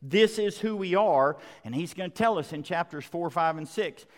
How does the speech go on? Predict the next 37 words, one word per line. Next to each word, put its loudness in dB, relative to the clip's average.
Because -2
we -6
now 8
understand 0
this 0
is -6
who -2
we -2
are 8
and -2
the 2
power 4
that -4
we -4
have, 0
there's -6
no 4
reason, -2
there's -6
no 4
reason, -2
chapters -6
four, -2
five, 2
and -8
six, -6
we -6
should -8
have -2
any -2
difficulty -2
doing 0
what -4
we're -6
called -4
to -8
do -4